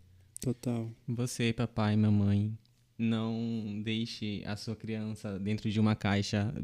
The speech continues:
Speaker 2: é, é, é, se
Speaker 1: Binária,
Speaker 2: coloque
Speaker 1: né?
Speaker 2: num lugar de escuta e, e escute o que eles têm a dizer,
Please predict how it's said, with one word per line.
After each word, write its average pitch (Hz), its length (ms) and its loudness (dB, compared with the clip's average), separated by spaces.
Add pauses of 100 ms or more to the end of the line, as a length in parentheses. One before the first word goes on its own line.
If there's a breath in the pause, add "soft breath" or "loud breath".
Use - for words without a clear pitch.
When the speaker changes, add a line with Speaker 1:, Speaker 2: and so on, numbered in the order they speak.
(100)
Speaker 2:
é, 85 480 -2
é, 120 160 -4 (480 soft breath)
é, - 140 -12 (380)
se 123 140 0
Speaker 1:
Binária, 123 260 4
Speaker 2:
coloque 120 260 4
Speaker 1:
né? - 100 4
Speaker 2:
num 139 100 2
lugar 123 540 0
de 110 160 -4
escuta 104 800 -2
e, 110 60 4
e 120 260 4
escute 151 680 4
o 123 80 8
que - 200 -2
eles 120 200 4
têm 120 280 2
a 113 40 2
dizer, 107 540 -2